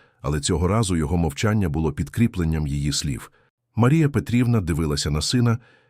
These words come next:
і бачила, що він повторює слова дружини не вголос, а своєю пасивністю.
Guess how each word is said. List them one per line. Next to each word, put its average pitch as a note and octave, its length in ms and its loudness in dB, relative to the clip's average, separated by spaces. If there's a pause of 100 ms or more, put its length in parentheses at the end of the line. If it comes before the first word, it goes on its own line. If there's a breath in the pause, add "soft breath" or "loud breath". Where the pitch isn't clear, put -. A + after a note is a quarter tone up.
(160 soft breath)
і E2+ 100 -2
бачила, A#2+ 460 0
що G2+ 200 -2
він G#2+ 180 2
повторює G2 580 0
слова F2+ 300 0
дружини F2 480 2
не E2 120 2
вголос, F#2 540 -2
а - 60 -4
своєю F#2+ 340 0
пасивністю. C#2+ 760 -4